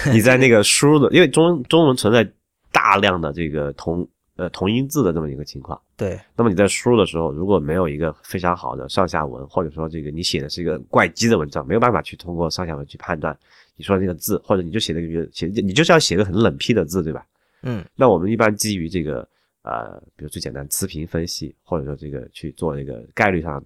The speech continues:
Speaker 1: 就是概率统计上的方法去做判断选字的时候，你就会很吃亏啊，经常出现错误。我，我就输中文的字的时候就遇到这么一个问题。
Speaker 2: 嗯。
Speaker 1: 哪怕 Siri，你用这个听写，或者用 Siri 用中文给它发指令，就会经常出现这种它听不明白你到底那个字什么意思的，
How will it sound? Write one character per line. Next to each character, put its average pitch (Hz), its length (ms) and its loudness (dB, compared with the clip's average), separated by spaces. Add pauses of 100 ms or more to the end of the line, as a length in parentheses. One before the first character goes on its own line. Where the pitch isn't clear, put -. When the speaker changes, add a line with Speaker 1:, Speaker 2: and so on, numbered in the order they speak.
(140)
Speaker 1:
就 80 120 -12
是 73 280 -18
概 101 160 2
率 90 120 0
统 69 160 -12
计 71 60 -10
上 87 140 2
的 78 80 -4
方 85 160 -2
法 71 140 -4
去 - 180 -12
做 76 340 -4 (420)
判 95 200 -2
断 85 240 0
选 71 200 -6
字 78 120 -4
的 92 100 2
时 - 100 -8
候， 73 220 -8
你 90 80 -14
就 127 80 2
会 139 180 4 (140)
很 82 160 0
吃 - 160 -2
亏 110 160 0
啊， 101 60 2
经 120 120 0
常 117 80 4
出 104 80 -2
现 107 120 4
错 95 240 0
误。 67 100 -10
我， 87 140 -6 (120)
我 90 80 -4
就 101 200 2
输 113 200 -2
中 117 200 4
文 90 80 4
的 90 100 -2
字 104 140 0
的 80 100 0
时 - 80 -6
候 78 80 -2
就 85 140 -6
遇 85 80 -4
到 78 100 -4
这 71 100 -12
么 67 120 -12
一 62 40 -14
个 - 80 -18
问 60 140 -18
题。 - 140 -20 (380)
Speaker 2:
嗯。 107 80 -12
Speaker 1:
哪 90 100 -2
怕 110 140 2
Siri， 117 480 2
你 71 60 -10
用 80 140 -6
这 82 80 -10
个 76 80 -8
听 92 220 -6
写， - 160 -10
或 87 140 -6
者 82 140 -6
用 76 200 -8
Siri 104 260 -4
用 87 180 -4
中 95 160 0
文 82 160 -2 (440)
给 - 80 -12
它 82 100 -2
发 101 200 2
指 78 200 -6
令， 73 220 -6 (420)
就 104 100 -2
会 95 60 0
经 95 100 -2
常 90 100 2
出 - 60 -14
现 92 140 0
这 90 60 -6
种 71 160 -6
它 87 120 -6
听 - 180 -14
不 92 80 -4
明 76 120 -8
白 78 120 -8
你 71 80 -10
到 82 140 -6
底 76 80 -8
那 73 60 -14
个 71 100 -14
字 73 100 -16
什 65 140 -16
么 60 80 -18
意 82 140 -10
思 71 140 -16
的， 64 120 -20